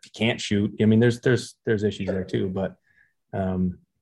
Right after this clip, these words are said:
Speaker 1: it's, it's a little bit harder. It's one of those, it's one of those things when it comes to, um,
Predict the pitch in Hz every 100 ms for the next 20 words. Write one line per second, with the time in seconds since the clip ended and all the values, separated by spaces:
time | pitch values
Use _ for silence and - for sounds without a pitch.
0 | _ _ _ - 123 - 147 160 147 131
1 | 113 98 98 95 98 - 113 104 101 95
2 | - - 104 - 107 98 98 92 - 95
3 | 95 - 98 92 95 92 92 - 95 95
4 | 92 92 90